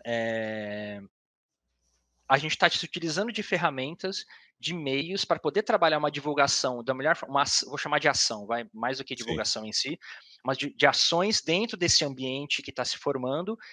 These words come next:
Speaker 1: em que eu tô usando, inclusive, conceitos mais antigos. Quando eu falo antigos, não são tão antigos assim, mas em relação à história da sociedade. Mas antigos, quando eu digo assim, começo dos anos dois mil,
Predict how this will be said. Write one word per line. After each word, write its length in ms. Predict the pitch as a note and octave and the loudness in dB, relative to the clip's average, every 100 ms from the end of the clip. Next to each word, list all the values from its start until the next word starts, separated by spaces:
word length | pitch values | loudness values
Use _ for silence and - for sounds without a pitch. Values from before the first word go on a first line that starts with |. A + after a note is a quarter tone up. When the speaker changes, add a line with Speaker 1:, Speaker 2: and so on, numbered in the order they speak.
| - - | -18 -10
Speaker 1:
em 140 | C3 | -8
que 640 | - D#3+ E3 E3+ F3 F#3 - | -6 -4 0 2 2 2 2
eu 100 | D3 | 0
tô 140 | D#3 E3+ D#3 | 2 0 0
usando, 360 | C3+ E3+ G#3 | 2 2 2
inclusive, 540 | G#3+ F3 D3+ E3+ G3+ G#3+ | -2 -2 0 0 -2 -2
conceitos 560 | G3+ G3 - F#3+ G#3 | -2 -2 2 2 2
mais 640 | A3 G3+ G3+ A3 - - - _ _ _ | 2 4 4 4 0 0 -6 _ _ _
antigos. 460 | G#3+ A3+ - C#3+ - | -2 2 2 2 0
Quando 100 | D4+ | 0
eu 60 | |
falo 180 | - B2+ | 2 0
antigos, 400 | G#2+ - G3 A2+ | 0 -4 -4 -6
não 140 | C3+ G3+ | -6 -2
são 180 | G#3+ | -2
tão 200 | A3+ F3 F#3 | 0 -2 -2
antigos 300 | - F3+ G3 | -2 -2 0
assim, 240 | G#3 A#2+ | 0 0
mas 540 | A#2+ C#3 F#3 - - _ _ - | 4 6 6 0 -4 _ _ -4
em 60 | |
relação 320 | B2+ C#3 - B2 | 2 4 2 0
à 40 | |
história 220 | - C3 | 0 0
da 80 | C#3 | 0
sociedade. 560 | D3+ - F#3+ G2+ F#2+ G2 | -4 -2 0 0 -2 -4
Mas 400 | A2+ A#2+ - - - - - - | -4 -2 -2 -2 -8 -18 -20 -8
antigos, 320 | C3 - F3+ | -4 0 0
quando 140 | - D#3+ | 4 2
eu 40 | |
digo 200 | C#3+ D#3 | 4 2
assim, 340 | D3+ C#3+ G#2 G#2+ _ _ _ | 4 2 0 -8 _ _ _
começo 280 | - A2+ B2 | -10 -4 -2
dos 40 | B2 | -2
anos 140 | A#2+ | -4
dois 200 | A2 G#2+ | -4 -4
mil, 320 | A#2 B2 F#2+ | -2 -2 -2